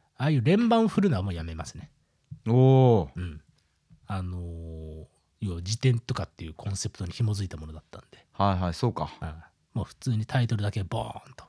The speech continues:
Speaker 2: おー。
Speaker 1: やっていくということですな。
Speaker 2: なんかめっちゃ地味だけど、それも新鮮だな。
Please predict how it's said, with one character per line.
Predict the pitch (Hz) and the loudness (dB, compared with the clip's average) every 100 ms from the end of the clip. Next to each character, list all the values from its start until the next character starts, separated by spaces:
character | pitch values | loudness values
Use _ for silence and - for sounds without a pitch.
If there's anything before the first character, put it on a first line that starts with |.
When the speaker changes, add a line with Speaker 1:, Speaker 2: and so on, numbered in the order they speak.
| - | -8
Speaker 2:
お | 95 101 101 98 98 92 90 82 69 - | -2 0 2 0 0 -2 -2 -4 -6 -8
ー。 | |
Speaker 1:
や | - | -8
っ | |
て | - - 90 | -8 -12 -10
い | |
く | - | -8
と | - 139 - _ _ _ _ _ _ _ - | -2 -4 -4 _ _ _ _ _ _ _ -12
い | 87 | -10
う | |
こ | 80 - | -10 -8
と | 123 | -8
で | |
す | 92 92 | -8 -10
な。 | 95 - | -12 -10
Speaker 2:
な | 90 | -10
ん | |
か | - | -8
め | 76 | -8
っ | 87 | -4
ち | - | 2
ゃ | 147 147 - | 4 2 0
地 | 98 120 | 2 6
味 | 143 | 6
だ | 117 | 4
け | |
ど、 | 82 | 0
そ | 78 98 | -6 -4
れ | 110 | 0
も | 113 | 0
新 | - - - 107 110 | -2 -4 0 0 0
鮮 | - 104 98 92 90 | -4 -4 -2 -2 -2
だ | 85 | -4
な。 | 78 | -6